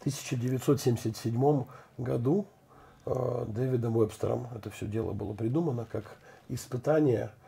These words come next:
для сильнейших людей. И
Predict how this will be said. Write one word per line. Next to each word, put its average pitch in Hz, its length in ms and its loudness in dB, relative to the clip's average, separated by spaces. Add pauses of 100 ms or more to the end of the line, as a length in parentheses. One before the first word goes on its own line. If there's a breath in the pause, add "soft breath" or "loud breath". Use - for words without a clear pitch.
(200 loud breath)
для 120 300 -4
сильнейших 120 600 -2
людей. 113 320 -6 (500 loud breath)
И 165 280 -4